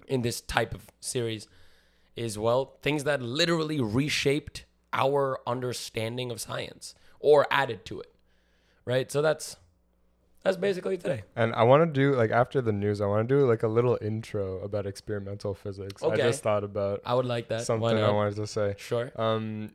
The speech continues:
Speaker 2: yes. Quick little thing about this episode.
Speaker 1: Yeah.
Speaker 2: First of all, <laughs>
Speaker 1: Mention
Speaker 2: right,
Speaker 1: that.
Speaker 2: this is coming out on Tuesday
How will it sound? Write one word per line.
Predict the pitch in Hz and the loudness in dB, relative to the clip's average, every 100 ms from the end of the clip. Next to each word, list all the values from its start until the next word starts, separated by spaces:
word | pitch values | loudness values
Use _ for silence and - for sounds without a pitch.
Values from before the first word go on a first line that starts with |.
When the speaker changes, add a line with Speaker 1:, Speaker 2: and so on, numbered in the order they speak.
| - | -10
Speaker 2:
yes. | 110 120 110 101 - - _ _ _ _ | 0 2 2 0 -8 -14 _ _ _ _
Quick | - 143 165 160 | 2 2 2 0
little | 147 143 127 120 110 - - | 4 6 6 6 4 0 -10
thing | - 123 110 107 | -2 2 2 2
about | 104 104 101 | 2 2 2
this | 101 - | -2 -2
episode. | 101 98 - 98 92 92 | -4 -4 -6 -4 -4 -4
Speaker 1:
Yeah. | 117 110 101 | -6 -6 -4
Speaker 2:
First | - 139 147 127 | 6 6 6 0
of | 107 | 0
all, | 101 95 98 | 2 2 -2
<laughs> | 107 | -2
Speaker 1:
Mention | 117 92 104 | 0 0 -2
Speaker 2:
right, | 101 | -4
Speaker 1:
that. | 98 - - | -10 -12 -8
Speaker 2:
this | 123 | -6
is | 147 156 | -6 -4
coming | 160 147 135 | 0 2 6
out | 139 135 | 8 8
on | 131 131 131 | 8 4 0
Tuesday | - 139 131 110 101 87 85 95 | 2 4 4 2 0 0 -6 -12